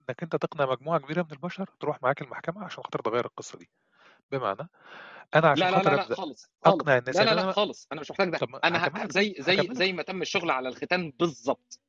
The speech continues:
Speaker 2: هنفضل نتكلم في الموضوع، وهنفضل ن-، نعرف الناس الصح من الغلط، ونضرب لهم الأمثلة، ونعرف ليه ده خطر، وليه ده صح، و، و، و، إلى آخره، وإن، آه،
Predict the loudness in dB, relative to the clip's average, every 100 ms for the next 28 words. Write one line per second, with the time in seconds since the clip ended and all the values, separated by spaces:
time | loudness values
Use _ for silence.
0 | _ _ _ _ _ _ _ -4 2 2
1 | 2 0 -2 -4 -4 -4 -4 -2 -4 -6
2 | _ _ -4 0 2 2 2 2 0 -2
3 | -2 -4 0 2 2 2 -2 -6 -8 -6
4 | -4 -2 -2 0 -2 -2 0 4 4 4
5 | 2 2 -2 -4 -2 -2 -2 -2 0 2
6 | 2 0 0 0 -2 -2 -4 -2 0 2
7 | 2 0 -4 0 2 4 2 0 -2 -2
8 | -4 -2 -2 0 0 -2 -6 -16 -20 -12
9 | -4 0 0 0 -6